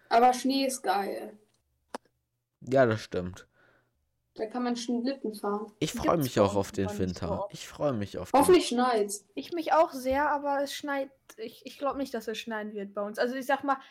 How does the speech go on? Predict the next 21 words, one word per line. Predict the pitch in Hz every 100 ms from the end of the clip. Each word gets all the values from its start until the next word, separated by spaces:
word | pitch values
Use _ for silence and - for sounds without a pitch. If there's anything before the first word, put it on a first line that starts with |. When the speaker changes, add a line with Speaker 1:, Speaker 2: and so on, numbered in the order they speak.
| - _
Speaker 3:
vielleicht | - 247 269 285 302
wird's | 277 -
schneien, | 254 247 294
aber | 294 277
dann | 254 247
liegt | 294 -
da | 294
mal | 254 233
für | 233 240
drei | 226 220
Stunden | 220 226 233 226 208
ein | 135 202
Zentimeter | 233 226 233 233 233 240 269
und | 240 233
gut | 240 240
ist. | 233 190
Ich | 220
mein | 233 233
jetzt | 233 226
schon | - 254 247
so | 247 240 240 240